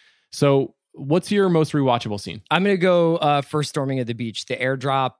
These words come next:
Speaker 2: landing. They also do a really good job of, um, explaining, like, the physicality of those mech suits that they're wearing, uh, which obviously, like, call back to the, to the sort of loading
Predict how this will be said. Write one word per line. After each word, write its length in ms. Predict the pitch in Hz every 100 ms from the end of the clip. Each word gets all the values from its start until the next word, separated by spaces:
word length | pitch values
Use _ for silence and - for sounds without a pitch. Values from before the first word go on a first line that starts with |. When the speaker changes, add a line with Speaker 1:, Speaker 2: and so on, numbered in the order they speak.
| -
Speaker 2:
landing. 800 | 135 131 131 127 131 127 120 123 _ _ _ _
They 120 | 165
also 340 | 165 175 - 196
do 140 | 180
a 80 | 175
really 260 | 156 160 156
good 160 | 160
job 320 | 131 143 139 131
of, 160 | 120 120
um, 400 | 117 107 110 117 _ - _ _ _
explaining, 680 | - 202 175 - 170 170 190
like, 140 | 165
the 80 | 151
physicality 760 | 143 160 147 - 143 147 156 151
of 120 | 131
those 240 | 131 127 117
mech 300 | 127 123 -
suits 360 | - 190 -
that 160 | 202 180
they're 140 | 190
wearing, 460 | 185 196 202 208 208 143
uh, 160 | 131
which 160 | 123 139
obviously, 640 | 139 135 143 143 151 135 131 139
like, 160 | 131 107 _
call 220 | - 131
back 280 | 123 120 -
to 260 | - 127 117
the, 280 | 113 110 107 - - _ _ -
to 100 | 139
the 260 | 117 110
sort 180 | 101 123
of 140 | 101 107
loading 720 | 127 139 151 147 135 131